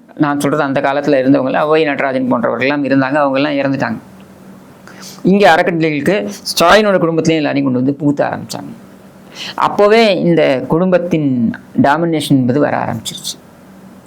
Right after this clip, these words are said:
இதை அழகிரிலாம் கூட எதிர்த்தார், but அவங்க அதை பண்ணிட்டாங்க.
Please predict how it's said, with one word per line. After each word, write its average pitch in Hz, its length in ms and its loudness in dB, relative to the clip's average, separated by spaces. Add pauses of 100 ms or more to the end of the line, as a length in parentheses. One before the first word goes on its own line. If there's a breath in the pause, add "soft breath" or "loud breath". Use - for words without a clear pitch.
(300)
இதை 160 180 2
அழகிரிலாம் 170 540 2
கூட 175 100 0
எதிர்த்தார், 151 420 -4 (1500 loud breath)
but 190 160 2
அவங்க 175 240 2
அதை 160 140 2
பண்ணிட்டாங்க. 151 460 -2